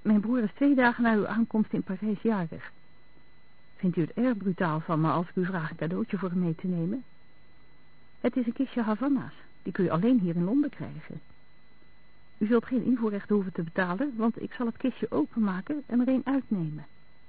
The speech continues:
Vlaanderen was verbaasd over dit verzoek van de betrekkelijk vreemde... Maar Ina scheen het heel normaal te vinden.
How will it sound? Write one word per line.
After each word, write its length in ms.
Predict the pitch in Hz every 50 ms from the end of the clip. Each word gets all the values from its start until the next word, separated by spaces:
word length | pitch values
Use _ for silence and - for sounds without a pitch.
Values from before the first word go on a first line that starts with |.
| - - - - - - - - - - - - - - - - - - - - - - - - - - - - - - - -
Vlaanderen 500 | - - 170 151 156 175 202 208 240 240
was 160 | 247 247 254 - - -
verbaasd 640 | - - - 240 214 208 320 320 269 196 - - -
over 240 | - 185 175 - 175
dit 160 | 175 180 165
verzoek 340 | - 196 185 175 196 - -
van 120 | - 208 196
de 60 | 185
betrekkelijk 460 | 160 165 - - 170 - - 165 -
vreemde... 420 | - 175 170 175 175 202 208 - - - - - - - - - - - - -
Maar 140 | - 302 -
Ina 240 | - 202 208 220 233
scheen 220 | - - 233 226
het 120 | 240 233
heel 120 | - 233 226
normaal 320 | 220 214 190 165 147 143
te 140 | - - 170
vinden. 340 | - 175 160 151 156 160